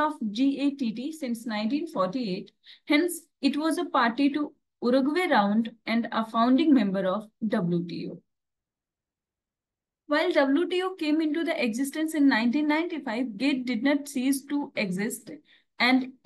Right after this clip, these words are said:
it continues as W T O's umbrella treaty for trade in goods।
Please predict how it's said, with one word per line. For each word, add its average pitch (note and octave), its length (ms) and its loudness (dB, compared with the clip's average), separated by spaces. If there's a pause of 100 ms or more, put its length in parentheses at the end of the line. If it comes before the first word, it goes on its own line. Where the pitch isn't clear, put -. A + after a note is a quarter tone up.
it - 120 -10 (360)
continues E4 520 4 (180)
as B3 140 -4 (200)
W C4+ 280 2
T C#4 220 2
O's C4+ 160 -6 (120)
umbrella D4 520 2
treaty A3+ 280 -4 (100)
for A3 200 0
trade G#3 380 -4
in F#3+ 100 -4 (380)
goods। F3+ 340 -4